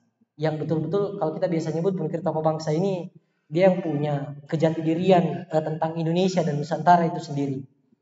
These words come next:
Dia membangun fenomena itu dari pengetahuan lokal wisdom untuk memotret satu realitas agar kita tidak punya, eh, satu jebakan di situ. Sehingga menata semua itu sekali,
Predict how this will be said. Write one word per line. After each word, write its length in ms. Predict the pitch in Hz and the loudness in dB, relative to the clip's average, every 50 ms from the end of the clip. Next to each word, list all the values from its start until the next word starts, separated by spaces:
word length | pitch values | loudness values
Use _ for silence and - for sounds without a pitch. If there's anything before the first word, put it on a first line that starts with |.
| - 156 | -4 0
Dia 80 | 170 | 0
membangun 480 | 175 175 170 170 170 175 175 175 175 175 | 2 2 2 4 6 6 6 4 2 2
fenomena 320 | 180 165 156 156 156 160 | 0 0 0 0 -2 -2
itu 80 | 165 196 | -2 -2
dari 400 | - 143 143 160 196 196 - - - _ _ - - | 0 0 0 0 0 -4 -6 -8 -16 _ _ -10 -2
pengetahuan 560 | 175 196 190 - 196 196 - 220 214 202 - | 0 0 2 4 4 6 8 8 8 8 6
lokal 240 | 180 - - 170 175 | 4 2 2 2 4
wisdom 480 | 196 185 170 - - 190 165 165 180 - - - - _ - - _ _ _ _ _ _ _ _ - | 2 2 2 0 -2 -2 -2 -2 -2 -8 -10 -20 -20 _ -20 -20 _ _ _ _ _ _ _ _ -8
untuk 280 | - 156 165 180 180 175 | -6 -4 -2 -2 0 0
memotret 440 | 160 160 170 175 165 175 175 170 170 | 2 2 2 2 2 2 0 -2 0
satu 240 | - 165 - 151 151 | -2 -2 -2 0 -2
realitas 640 | 143 139 143 143 143 - 127 123 117 - - - - | -2 0 0 0 -2 -2 -4 -8 -8 -10 -12 -12 -8
agar 240 | 147 147 151 143 143 | -8 -6 -6 -6 -6
kita 240 | 165 160 175 165 - | -4 -4 -4 -4 -4
tidak 320 | 156 139 143 139 - - | -4 -4 -4 -4 -6 -8
punya, 480 | - 151 151 151 151 147 147 147 - - - - - - - 147 | -4 0 0 0 0 0 -2 -2 -4 -6 -10 -14 -16 -12 -4 -2
eh, 320 | 143 139 139 139 139 139 | 0 2 2 0 0 -2
satu 320 | - - 143 139 - 143 131 | -4 -4 -4 -4 -4 -4 -4
jebakan 480 | 135 127 156 160 - - 147 131 127 | 0 2 4 2 2 2 -6 -8 -8
di 80 | - - | -10 -12
situ. 320 | - 131 123 123 117 117 | -12 -12 -12 -12 -12 -14
Sehingga 240 | - 143 147 165 175 175 175 175 175 - - - - - - - | -8 -2 2 2 2 2 2 -2 -4 -8 -10 -14 -16 -18 -16 -8
menata 400 | 139 143 151 175 180 185 180 190 | -4 -2 2 4 4 4 4 2
semua 420 | 185 180 - 165 160 175 180 175 165 156 | 0 -2 -2 0 0 2 2 2 0 0
itu 160 | - 170 165 | -2 -2 0
sekali, 580 | 175 - - 151 147 156 156 143 143 147 - | 0 0 0 0 -2 -2 -2 -4 -4 -6 -10